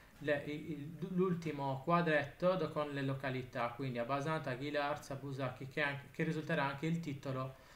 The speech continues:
del, del foglio stesso, e si individua con un numero romano che va in, in, in ordine e, eh, in senso orario. Ormai tutta questa situazione è stata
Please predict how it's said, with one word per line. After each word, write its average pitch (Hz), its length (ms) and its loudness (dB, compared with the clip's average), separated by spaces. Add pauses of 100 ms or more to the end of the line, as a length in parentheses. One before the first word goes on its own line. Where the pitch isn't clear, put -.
(240)
del, 120 680 0
del 131 140 -4
foglio 127 340 -6
stesso, 120 600 -8 (480)
e 151 140 2
si 156 120 -4
individua 165 540 4
con 151 180 -4
un 147 100 -4
numero 127 360 0
romano 127 680 -2 (140)
che 139 140 -6
va 131 460 -2
in, 139 200 -4 (100)
in, 127 800 -6 (100)
in 143 180 -4
ordine 131 600 -4
e, 139 320 -2
eh, 123 460 -6
in 135 80 -2
senso 131 400 -4
orario. 117 540 -8 (1700)
Ormai 202 380 8
tutta 175 240 2
questa 170 220 -2
situazione 175 880 2
è 151 140 -2
stata 123 1160 -2